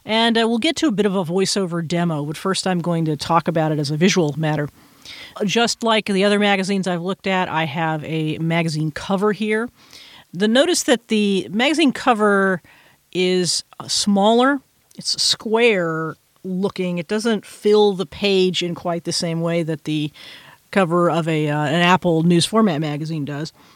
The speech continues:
I'm gonna tap the next button at the bottom. Oh, and now I see a page layout that looks like a magazine, two pages across.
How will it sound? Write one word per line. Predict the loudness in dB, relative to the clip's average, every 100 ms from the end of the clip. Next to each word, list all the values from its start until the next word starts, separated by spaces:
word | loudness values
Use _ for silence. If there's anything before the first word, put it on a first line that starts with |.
| _
I'm | -4
gonna | -2
tap | 0 0 0
the |
next | -2 -2 -4 -6 -6
button | -6 -4
at | -8
the | -6
bottom. | -4 0 0 0 -4 -10 -20 -20 -10
Oh, | -4 -2 -2
and | -2
now | 2 2
I | 2
see | 0 -2 0
a | -2 -4
page | -8 -4 -2 -2 -2 -4
layout | -4 -2 2 2 2 0 -6 -10 -8
that | -6 -4
looks | 0 0
like | 2
a |
magazine, | 2 2 2 0 -2 -2
two | -4
pages | 0 2 2 0
across. | -2 0 4 4 4 0 -4